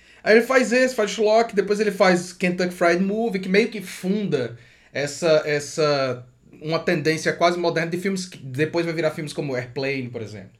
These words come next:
Que é, são filmes feitos de vários sketches que narrativamente não precisa fazer sentido nenhum, contanto que a cada trinta segundos você esteja se estrepando de rir de uma piada.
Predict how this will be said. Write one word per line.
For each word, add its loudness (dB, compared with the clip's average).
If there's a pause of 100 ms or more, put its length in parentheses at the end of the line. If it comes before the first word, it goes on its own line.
(440)
Que 0
é, 4
são 0
filmes 0
feitos 0
de -6
vários 0
sketches 0
que -8 (420)
narrativamente 2
não 2
precisa 0
fazer -2
sentido -2
nenhum, 2
contanto -2
que 0
a 2
cada 0
trinta 0
segundos -4
você 0
esteja -2
se -10
estrepando -2
de -4
rir -2
de -6
uma -6
piada. -4